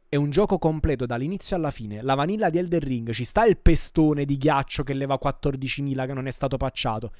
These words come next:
però tu puoi giocare a questo gioco dall'inizio alla fine. Ed è per questo che From Software, come pochissime case videoludiche, c'ha ancora le palle ottagonali di far uscire giochi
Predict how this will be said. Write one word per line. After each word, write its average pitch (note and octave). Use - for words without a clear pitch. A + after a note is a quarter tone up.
però F3+
tu E3+
puoi E3+
giocare C#3
a A2+
questo B2+
gioco C3
dall'inizio C3+
alla C#3+
fine. G#2
Ed C#3
è C3+
per D3
questo A3+
che C3
From E3
Software, B2
come A#2+
pochissime B2+
case B2+
videoludiche, B2
c'ha -
ancora D#3
le D3
palle C#3+
ottagonali C3
di B2+
far B2+
uscire B2+
giochi C3